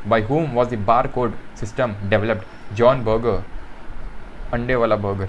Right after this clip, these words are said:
<laughs> ठीक है, John McCarthy, Norman Joseph Woodland या फिर David Bradley। तो अगर हम बात करें यहाँ पे barcode system किसने develop किया था, किसने किया था, जल्दी से बताएं।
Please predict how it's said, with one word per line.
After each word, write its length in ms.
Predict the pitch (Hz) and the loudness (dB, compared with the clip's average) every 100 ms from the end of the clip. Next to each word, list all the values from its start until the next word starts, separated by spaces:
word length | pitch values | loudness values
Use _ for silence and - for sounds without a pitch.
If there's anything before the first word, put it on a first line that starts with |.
| - | -6
<laughs> 180 | - - | -8 -4
ठीक 120 | 131 | 0
है, 80 | 135 | 0
John 280 | 113 120 131 | 4 6 6
McCarthy, 560 | 135 127 113 110 117 101 | 4 4 4 2 -2 2
Norman 420 | 107 110 127 131 | 4 4 4 2
Joseph 300 | 113 110 120 | 2 0 0
Woodland 400 | 113 107 110 107 | 0 2 2 2
या 60 | |
फिर 120 | 107 117 | -2 2
David 340 | 107 113 127 | 2 2 0
Bradley। 420 | 110 101 101 95 98 - - - - - - - - - - - - - - - - - - - - - - | 2 2 2 -2 -4 -10 -10 -10 -12 -12 -14 -14 -16 -16 -10 -8 -8 -8 -8 -8 -12 -16 -14 -14 -14 -12 -2
तो 60 | 117 | 2
अगर 120 | 131 | 4
हम 80 | 139 | 6
बात 180 | 135 135 | 6 4
करें 160 | 139 | 2
यहाँ 120 | 139 | 4
पे 160 | 127 156 | 4 2
barcode 540 | 147 110 110 - 139 | 4 6 6 4 2
system 360 | 135 120 - 131 | 2 -2 0 0
किसने 260 | 117 117 120 | -2 -2 0
develop 340 | 101 95 104 | 0 -2 -4
किया 200 | 101 90 | -4 -6
था, 440 | 87 123 120 101 - - - - - - - | -4 -2 -2 -2 -6 -8 -8 -8 -10 -10 -4
किसने 280 | 131 175 165 | -4 -4 -6
किया 200 | 110 90 | -4 -6
था, 280 | - - - - - - 110 | -4 -4 -6 -8 -14 -8 -2
जल्दी 200 | 104 131 | -2 -2
से 80 | |
बताएं। 340 | 127 107 107 | -4 -2 -4